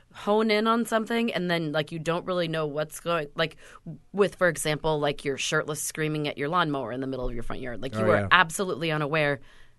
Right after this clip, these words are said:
Speaker 1: that there is a world outside of your, like, angry shirtless lawnmower bubble that's going
Speaker 2: Yeah.
Speaker 1: on, like, literally, like, three feet away from you.
Speaker 2: Right.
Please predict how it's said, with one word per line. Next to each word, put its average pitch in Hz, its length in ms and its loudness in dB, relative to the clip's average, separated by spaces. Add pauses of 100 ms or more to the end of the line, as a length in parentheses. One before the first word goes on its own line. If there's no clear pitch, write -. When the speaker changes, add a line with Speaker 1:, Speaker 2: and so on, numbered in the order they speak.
Speaker 1:
that 156 120 -4
there 147 460 4
is 143 220 -2
a 147 60 0
world 160 400 2
outside 151 480 2
of 143 100 -2
your, 156 360 0
like, 143 200 -2 (280)
angry 170 300 0
shirtless 170 380 0
lawnmower 165 460 2
bubble 127 340 -4 (300)
that's 156 160 -4
going 180 280 6
Speaker 2:
Yeah. 185 60 6
Speaker 1:
on, 160 140 4
like, 156 160 -4 (340)
literally, 240 840 0
like, 202 200 4
three 208 220 0
feet 185 180 0
away 175 240 4
from 139 200 -6
you. 131 160 -6
Speaker 2:
Right. 104 240 4